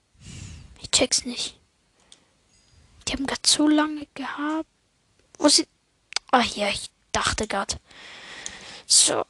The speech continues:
dann warten wir mal, holen wir mal die anderen Eisen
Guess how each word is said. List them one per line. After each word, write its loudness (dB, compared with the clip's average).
dann -4
warten 0
wir 4
mal, 2
holen 4
wir 2
mal 4
die -2
anderen 4
Eisen 6